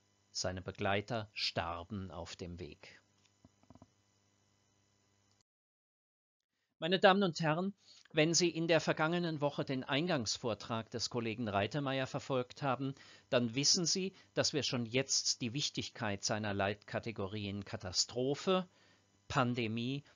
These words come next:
und Vulnerabilität nachvollziehen können, ja, dass diese uns helfen, die Vorgänge an der Mitte des vierzehnten Jahrhunderts adäquat einzuordnen. Der vierte Reitermeyersche Begriff, die Resilienz,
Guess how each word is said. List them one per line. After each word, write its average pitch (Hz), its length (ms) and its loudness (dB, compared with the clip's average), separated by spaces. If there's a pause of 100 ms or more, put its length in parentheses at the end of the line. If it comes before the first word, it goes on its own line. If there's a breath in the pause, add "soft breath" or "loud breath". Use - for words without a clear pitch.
(200)
und 120 280 -2
Vulnerabilität 117 1160 2
nachvollziehen 95 880 -4
können, 104 420 -6 (300 loud breath)
ja, 113 120 4
dass 120 260 2
diese 143 260 0
uns 123 240 -2
helfen, 120 480 0
die 117 100 -6
Vorgänge 110 720 0 (280 loud breath)
an 101 140 -6
der 104 120 0
Mitte 117 300 -2
des 113 200 0
vierzehnten 110 640 -2
Jahrhunderts 95 640 -4
adäquat 95 760 -8
einzuordnen. 90 840 -6 (640 soft breath)
Der 90 120 -6
vierte 120 380 0
Reitermeyersche 113 800 -2
Begriff, - 640 -8
die 101 240 -8 (100)
Resilienz, 90 960 -4